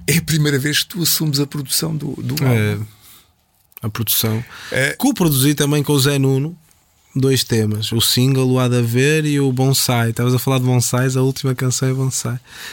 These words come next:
Speaker 2: que era para ter voz e não tem. Eu tirei, preferi ter instrumental. Eh, produzi com o Zé Nuno, que é um músico brilhante, que agora está a tocar guitarra com a Marisa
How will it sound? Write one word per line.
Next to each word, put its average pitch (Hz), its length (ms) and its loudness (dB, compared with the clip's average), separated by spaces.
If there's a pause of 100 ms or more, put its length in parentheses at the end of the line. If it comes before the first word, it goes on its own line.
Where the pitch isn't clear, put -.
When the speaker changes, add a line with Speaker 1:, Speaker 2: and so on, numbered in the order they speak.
Speaker 2:
que 151 200 2
era 175 160 2
para 165 180 -2
ter 160 160 2
voz 151 480 0
e 180 40 -2
não 180 160 0
tem. 127 380 -2 (840)
Eu 127 80 2
tirei, 120 340 2
preferi 123 400 -2
ter 120 200 -2
instrumental. 120 760 0 (800)
Eh, 127 560 2
produzi 131 300 0
com 143 100 0
o 139 40 2
Zé 139 140 2
Nuno, 113 260 2
que 113 100 -2
é 113 40 2
um 117 100 2
músico 117 460 2
brilhante, 117 440 0
que - 80 0
agora 120 160 2
está 120 140 -2
a - 20 0
tocar 117 240 -2
guitarra 113 400 0
com 117 120 -2
a - 20 2
Marisa 113 460 0